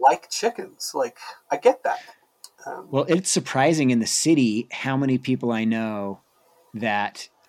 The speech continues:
Speaker 2: um, keep chickens now and guard. I mean, that's definitely since covid. I mean, all
Speaker 1: Right.
Speaker 2: my neighbors garden. I have at least one other neighbor that has chickens.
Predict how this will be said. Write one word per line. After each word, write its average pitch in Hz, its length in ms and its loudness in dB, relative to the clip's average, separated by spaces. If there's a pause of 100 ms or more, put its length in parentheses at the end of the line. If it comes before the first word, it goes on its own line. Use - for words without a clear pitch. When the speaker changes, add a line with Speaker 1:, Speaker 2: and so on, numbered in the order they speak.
Speaker 2:
um, 95 420 -8 (100)
keep 113 220 -6
chickens 107 480 -4
now 98 480 -6 (140)
and 107 160 -6
guard. 101 320 -4
I 123 80 -2
mean, 135 120 2
that's 151 240 0
definitely 147 340 0
since 123 240 -2
covid. 120 580 0
I 123 80 -2
mean, 120 180 0 (140)
all 135 240 8
Speaker 1:
Right. 143 80 8
Speaker 2:
my 127 80 2
neighbors 110 380 -2
garden. 95 500 -6 (360)
I 113 60 -6
have 117 260 0
at 127 60 -6
least 127 200 -2
one 143 200 2
other 139 180 4
neighbor 123 260 2
that 117 60 -6
has 110 220 0
chickens. 98 760 -6